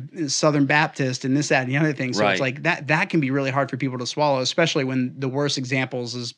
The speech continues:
Speaker 1: usually what people y-, pull from, you know, to be able to decide whether or not they can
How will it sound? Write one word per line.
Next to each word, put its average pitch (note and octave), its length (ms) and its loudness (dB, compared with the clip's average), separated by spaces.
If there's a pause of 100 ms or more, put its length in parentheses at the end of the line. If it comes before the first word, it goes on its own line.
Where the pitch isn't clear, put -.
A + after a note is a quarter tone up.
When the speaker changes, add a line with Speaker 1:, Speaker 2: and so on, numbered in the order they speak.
(120)
Speaker 1:
usually C3 340 -2
what B2 160 -4
people C3 220 -10
y-, B2 180 -8 (360)
pull A#2+ 460 0 (340)
from, C3+ 280 -2
you D3+ 140 0
know, A2+ 300 -6
to - 80 -4
be B2 120 -2
able A#2+ 120 -4
to A2+ 80 -4
decide A#2+ 500 -2
whether B2 260 -4
or - 20 -6
not A#2 280 -4
they A#2+ 200 -2
can A#2 540 -6